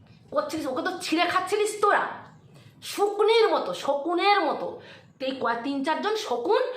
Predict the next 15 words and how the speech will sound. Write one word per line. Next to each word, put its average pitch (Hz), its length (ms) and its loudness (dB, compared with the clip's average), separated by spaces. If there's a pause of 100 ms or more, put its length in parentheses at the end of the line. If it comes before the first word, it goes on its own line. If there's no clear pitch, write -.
(140)
শকুনের 339 640 2
মতো 440 140 2
তাকে - 200 0
ছিঁড়ে 320 380 -2
খাবলে, 285 440 -2
খাবলে 339 320 0
খাচ্ছিলিস 208 440 -6
তার - 120 -6
মাংস। 170 300 -6 (1000)
এবার 220 240 2 (120)
তার, 208 160 2
উম, 202 480 -6
ছবি 392 360 4
বেচে 466 260 4
বেচে 311 260 0